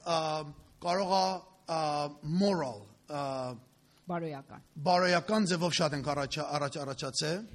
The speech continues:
Speaker 2: Yes, we have made a lot of progress, so-called progress morally.
Speaker 1: Եվ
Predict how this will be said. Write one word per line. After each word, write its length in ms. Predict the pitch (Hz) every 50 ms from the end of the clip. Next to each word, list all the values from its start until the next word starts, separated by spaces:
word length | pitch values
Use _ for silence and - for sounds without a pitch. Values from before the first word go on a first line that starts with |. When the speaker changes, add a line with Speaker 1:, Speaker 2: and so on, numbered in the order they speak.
| - _ _
Speaker 2:
Yes, 160 | 180 180 175 -
we 80 | 202 196
have 180 | 196 202 196 196
made 260 | 202 202 196 190 - - -
a 160 | 170 170 165
lot 260 | 170 196 226 - -
of 120 | 233 196 - -
progress, 500 | - - 202 185 180 170 165 165 - -
so-called 360 | - 196 185 - 180 175 180
progress 420 | - 180 175 170 - 175 170 - -
morally. 520 | - 165 165 165 160 160 160 165 175 254 262 - - _ _ _ _ - - - - - - -
Speaker 1:
Եվ 280 | 165 190 196 175 170